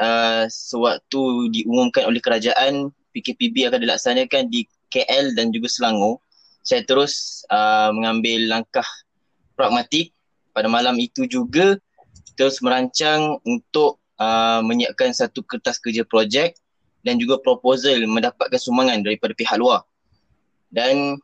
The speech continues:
Alhamdulillah, setakat ini, uh, pada siri yang pertama, uh, pada, pada hari ini, telah mendapat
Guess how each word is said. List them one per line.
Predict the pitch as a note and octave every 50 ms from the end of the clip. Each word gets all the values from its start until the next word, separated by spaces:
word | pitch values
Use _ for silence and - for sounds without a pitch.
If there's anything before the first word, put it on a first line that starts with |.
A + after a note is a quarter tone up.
| _ _
Alhamdulillah, | - A2 G#2+ - C3+ B2+ B2+ A#2+ B2+ A#2+ A#2 B2 C#3 - - - _ _ _
setakat | - - - A2+ A2 - C3 A2+
ini, | A2 A#2+ B2 C3+ D#3 F3 F3 F3 F3 E3+ - _ _ _ _ _ _ _ _ _ _ _ - -
uh, | G#2+ A2+ A2+ A2+ G#2+ - -
pada | A#2+ A#2+ A#2+ C3
siri | B2+ B2 - C3 B2 A#2+ B2 B2
yang | B2+ A#2+
pertama, | - B2+ - B2 B2 B2+ C3+ C#3 C#3 - - - - -
uh, | G#2 A2 A2+ A2 -
pada, | A#2+ A#2+ A2+ G#2 A#2+ A#2 -
pada | - A#2+ B2
hari | A#2+ B2 A#2+ - A#3+
ini, | B3 D#3 F#3+ C#4 - _ _ _ _ _ -
telah | A2+ A2+ A#2+ A#2 - - - A#2
mendapat | A2+ A2+ A#2 - - _ - C3+ -